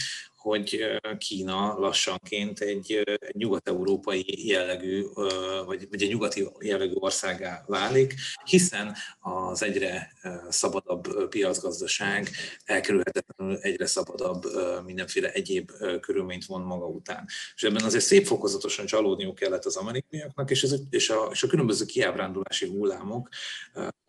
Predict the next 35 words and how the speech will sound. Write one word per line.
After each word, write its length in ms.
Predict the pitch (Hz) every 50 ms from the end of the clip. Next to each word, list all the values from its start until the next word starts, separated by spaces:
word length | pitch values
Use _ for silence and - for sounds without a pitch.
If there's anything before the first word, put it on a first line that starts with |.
| - -
igazából 480 | - - 104 110 98 107 101 104 - - -
egyre 160 | - 95 95
gyorsabban 540 | 87 104 98 90 - - 90 87 87 92 90
jöttek. 500 | 92 95 92 - - 127 131 131 - 135 131 - - - _ -
Ö, 100 | - 190 190 185 190 - - 196 196 - - - - - - - 87 - - _ -
például 220 | - 110 110 101
az, 160 | 104 104 -
hogy 120 | - 101 95
amikor 300 | 92 95 90 - 101 98
ugye 300 | 90 92 92 92 101 - -
Kína 380 | - - 117 104 98 95 92
csatlakozott 560 | 92 - - - 101 - - - - - -
a 60 | - 85
W 240 | 82 95 98 92
T 160 | 95 101 95 87
O-hoz, 480 | 90 90 - - 95 95 90 - - - - - - 202 - -
<clears throat> 360 | 123 120 - - - _ _
az 140 | - 110 98
sem 180 | - - 107 101 - _ _ _
ért 300 | - 98 98 98 - -
el 80 | 104 101
áttörést 560 | 95 95 90 - 107 98 95 90 - - -
ebben 200 | 92 95 101 98
a 180 | 90 90 92 - - - - - - - _ _ _
tekintetben. 880 | - 113 113 - 131 117 101 101 110 98 95 92 98 98 92 92 92 - - - - - _ _
Szintén 460 | - - - 127 107 - 113 104 101 98
ijesztő 440 | - 113 110 104 104 - - - 104
volt 240 | 98 98 98 95 92
számukra, 640 | - - 104 98 95 92 95 95 95 - 104 98 95
hogy 240 | 87 - 95 92 -
kétezer-nyolcban 840 | - 107 95 - 107 95 85 98 92 95 92 90 92 90 - 101 92
a 240 | 92 90 90 90 90
gazdasági 580 | 90 104 98 90 104 95 - - 98 90 92
válságból 580 | 95 95 92 95 - - 107 98 90 92 92 92
Kína 500 | 92 - - - 92 92 90 - -